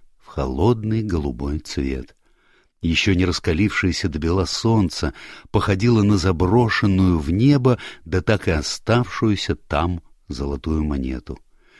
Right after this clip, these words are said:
Рядом с ней, как замешкавшееся и не успевшее исчезнуть к наступлению утра привидение, парил выцветший белесый месяц. Пока Титус исследовал пейзаж,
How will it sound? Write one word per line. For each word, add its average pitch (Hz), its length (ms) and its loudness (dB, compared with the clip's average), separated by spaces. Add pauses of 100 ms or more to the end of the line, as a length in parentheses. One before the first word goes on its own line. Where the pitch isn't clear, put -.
(140)
Рядом 76 340 -2
с - 140 -4
ней, 87 360 2 (240)
как 98 200 -2
замешкавшееся 101 1200 2
и 90 60 4
не 98 120 4
успевшее 104 600 2
исчезнуть 101 560 0
к - 60 -12
наступлению 92 720 0
утра 85 260 0
привидение, 107 840 2 (320)
парил 92 400 2
выцветший 110 920 -2
белесый 73 680 -4
месяц. 64 640 -8 (480)
Пока - 280 0
Титус - 420 -4
исследовал 104 580 0
пейзаж, 80 640 -2